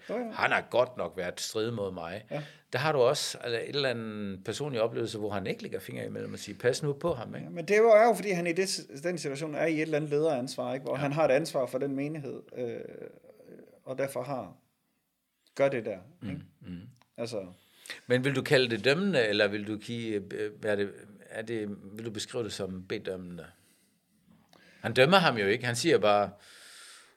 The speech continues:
Speaker 2: "Huha, ham har jeg haft nogle
Speaker 1: Han
Speaker 2: dårlige
Speaker 1: fortæller
Speaker 2: oplevelser
Speaker 1: sin
Speaker 2: med."
Speaker 1: erfaring, kan man
Speaker 2: Ja,
Speaker 1: sige,
Speaker 2: præcis.
Speaker 1: ikke?
Speaker 2: Og den er, sådan har jeg
Speaker 1: Og
Speaker 2: oplevet det.
Speaker 1: advarer på den
Speaker 2: Ja.
Speaker 1: måde, kan man.
Speaker 2: Og så må jeg selv finde ud af, hvad I vil, ikke?
Speaker 1: Ja.
Speaker 2: Ja.
Speaker 1: Øhm.
Speaker 2: Det er sådan lige på kanten, egentlig, ikke?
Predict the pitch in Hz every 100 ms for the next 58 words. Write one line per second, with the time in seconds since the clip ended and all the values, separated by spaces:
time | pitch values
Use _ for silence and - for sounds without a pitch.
0 | _ 156 147 123 120 147 143 139 120 117
1 | 113 120 120 120 214 143 147 127 151 143
2 | 95 101 117 113 131 127 147 120 117 123
3 | 135 131 123 117 - 143 131 123 104 131
4 | 147 147 175 151 110 113 139 127 165 120
5 | 104 117 127 107 104 - - 117 135 110
6 | 104 135 127 120 120 127 113 110 98 95
7 | 92 104 156 - 62 55 - - - -
8 | _ _ _ _ _ _ _ _ - 110
9 | 98 95 90 87 82 - _ _ _ _
10 | _ 120 139 113 156 - 196 240 - 92
11 | 98 101 156 214 143